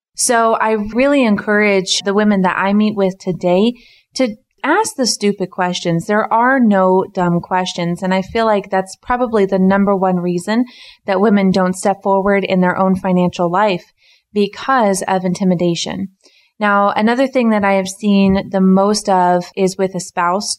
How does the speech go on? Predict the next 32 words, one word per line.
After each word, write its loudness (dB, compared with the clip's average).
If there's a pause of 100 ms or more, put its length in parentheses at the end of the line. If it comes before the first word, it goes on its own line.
(120)
you -2
know, 2
couples, -2 (420)
uh, -2
husband 0
and 0
wife. 0
I -2
find 2
that 2
a 2
lot 2
of 2
women 2 (180)
kind 0
of 2
just -2
let -2
the 0
husband 0
handle 2
things. -6
You 0
know, 2
maybe 2
he 0
has 0
more 2
of -2
the -2
financial 0 (180)
knack. 0